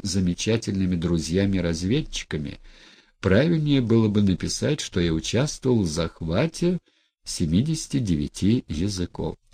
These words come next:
Я всегда испытываю затруднения, когда меня просят рассказать какой-нибудь случай или задание из работы в разведке. Как-то неудобно о себе говорить. Вот я и придумал литературную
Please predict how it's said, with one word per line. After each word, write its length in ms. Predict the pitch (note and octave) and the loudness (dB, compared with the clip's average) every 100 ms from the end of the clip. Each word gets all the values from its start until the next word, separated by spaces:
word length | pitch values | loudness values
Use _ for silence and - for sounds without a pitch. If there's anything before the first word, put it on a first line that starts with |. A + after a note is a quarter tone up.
| - _ - _ _ _ _ _ | -20 _ -20 _ _ _ _ _
Я 140 | A2 D#3 | 4 6
всегда 340 | E3 E3 E3 | 6 4 4
испытываю 480 | D#3+ - D#3 D3 C#3 | 4 2 2 4 4
затруднения, 720 | B2 B2 C3 B2+ C#3+ C#3 F#2+ | 2 2 2 2 2 4 2
когда 260 | F2 D#2+ E2+ | 2 0 2
меня 240 | E2 E2+ | 2 0
просят 420 | - F#2+ - F#2+ | 2 0 0 -2
рассказать 560 | F2 F2 - E2 G2+ - | -2 -2 -2 0 -2 -2
какой-нибудь 560 | F2+ - F2+ E2 E2 | -4 -2 -2 0 -2
случай 560 | - G2 B2+ D3+ - C3+ | -2 0 0 0 0 0
или 240 | - G2+ | 4 4
задание 640 | F#2+ F2 E2 A2 C3 B2+ B2 | 4 2 2 2 2 2 0
из 240 | - F#2 F2 | 0 0 2
работы 500 | E2+ D2+ A2 - G#2+ | 2 2 0 0 2
в 60 | |
разведке. 800 | G2+ G2 F2+ F2 D2+ - - D#2 - - _ _ _ _ _ | 2 0 0 0 0 -4 -10 -10 -12 -20 _ _ _ _ _
Как-то 480 | - F#2+ - G#2+ G#2 | -4 -4 0 0 2
неудобно 600 | G2 G2 G#2+ C3 F3 F#2+ | 4 4 4 4 2 2
о 40 | E2 | 0
себе 320 | - D#2+ E2+ | 0 -2 0
говорить. 680 | D#2 G2+ G2+ E2+ D#2+ - E2 | 2 4 4 2 0 -6 -4
Вот 280 | G2 D#3 - | -4 -4 0
я 160 | A2+ | 0
и 160 | B2 B2 | 2 0
придумал 600 | A#2 G2 F#2 A#2+ C#3 B2+ | 2 2 2 2 2 4
литературную 920 | A2+ B2+ - C#3+ C#3+ G2 F2 E2 E2 | 4 4 2 -2 0 0 2 2 -2